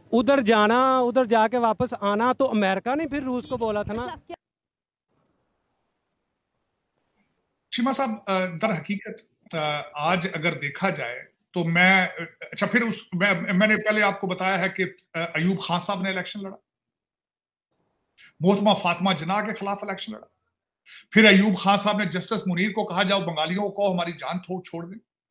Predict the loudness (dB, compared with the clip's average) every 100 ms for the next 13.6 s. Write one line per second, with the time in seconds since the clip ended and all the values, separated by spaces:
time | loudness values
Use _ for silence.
0 | _ -20 _ -2 2 4 2 0 0 2
1 | 2 2 0 0 -2 -2 -4 -4 -6 -8
2 | -8 -6 -6 -4 -4 -4 -4 -6 -4 -2
3 | -2 -4 -6 -4 -4 -4 -4 -4 -6 -4
4 | -2 -2 -2 -8 0 2 4 2 2 -2
5 | -4 -2 -2 -2 -6 -6 -6 -6 -6 -8
6 | -8 -4 -2 0 -2 -2 -2 -4 -8 -6
7 | -4 -4 -6 -6 -8 -10 -14 -12 -8 -6
8 | -4 -4 -2 -4 -4 -8 -20 -14 -12 -6
9 | -6 -6 -10 _ _ _ _ 0 2 2
10 | 0 -8 -16 -20 -20 _ _ _ _ _
11 | _ _ _ _ _ _ _ _ _ _
12 | _ _ _ -12 -4 -2 -2 -6 -10 -12
13 | -16 -16 -18 -20 -20